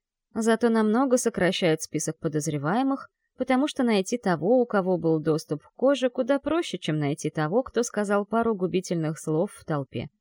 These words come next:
"Послушайте, девушка!" Как-то нервно потребовал моего внимания незнакомец, решительно развернулся и сделал шаг назад от меня подальше.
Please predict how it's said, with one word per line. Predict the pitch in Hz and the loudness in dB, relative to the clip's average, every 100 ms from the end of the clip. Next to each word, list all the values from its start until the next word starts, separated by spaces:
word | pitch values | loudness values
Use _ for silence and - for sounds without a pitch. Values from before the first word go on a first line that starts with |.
| _ _ _ _ _ _ _ | _ _ _ _ _ _ _
"Послушайте, | 208 208 196 - 143 147 147 | -6 -2 -2 -4 -4 -4 -4
девушка!" | 147 175 240 170 - 139 - _ _ _ _ _ _ _ - | -2 4 4 4 -2 -8 -8 _ _ _ _ _ _ _ -8
Как-то | 214 - 233 | -6 0 2
нервно | 247 233 180 | 4 4 2
потребовал | 170 196 196 180 160 160 | 0 -2 2 2 2 0
моего | 160 160 156 | 0 0 0
внимания | 165 170 165 160 156 | 0 0 0 0 0
незнакомец, | 165 170 175 175 208 262 285 - _ _ | 0 0 -2 -2 -2 -2 -4 -10 _ _
решительно | 226 226 214 208 190 185 | -2 0 -2 -2 0 2
развернулся | 175 165 156 147 214 - 277 - _ - | 2 0 -2 -2 -2 -4 -8 -10 _ -4
и | 233 | -2
сделал | 202 247 277 277 | 2 4 4 2
шаг | 247 247 | 0 0
назад | 233 220 175 170 - | 0 0 2 0 -2
от | - 208 | -4 -2
меня | 190 156 147 | -2 -2 -2
подальше. | 151 143 131 131 - - | -4 -4 -4 -6 -8 -14